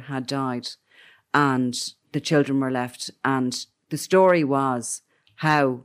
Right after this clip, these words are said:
the community had come together to raise money for these children. And that,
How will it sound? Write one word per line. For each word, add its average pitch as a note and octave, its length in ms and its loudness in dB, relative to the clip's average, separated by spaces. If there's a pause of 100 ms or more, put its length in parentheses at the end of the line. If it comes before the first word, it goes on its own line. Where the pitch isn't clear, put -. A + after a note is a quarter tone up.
(120)
the C#3+ 80 -12
community D3+ 520 0
had C3 160 -10
come C3+ 200 -2
together B2+ 480 -4 (240)
to C#3+ 120 -8
raise C3+ 300 0
money C3+ 360 0 (520)
for - 180 -6
these C3+ 220 0
children. C3 560 -2
And B2+ 260 0
that, B2 420 -4